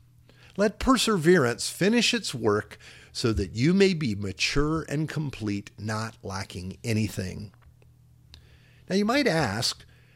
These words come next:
Why do we hear this truth so consistently from the apostles of Jesus? They've experienced the joy of knowing God is working themselves, especially when difficulties seem to grow.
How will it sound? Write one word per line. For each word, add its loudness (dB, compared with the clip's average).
Why 6
do 8
we 4
hear 6
this 4
truth 0
so 4
consistently 0
from 0
the 2
apostles -2
of 2
Jesus? 0
They've 8
experienced 0
the 4
joy 0
of -4
knowing 4
God 2
is 4
working 2
themselves, 0
especially 4
when 4
difficulties -2
seem 0
to -2
grow. -6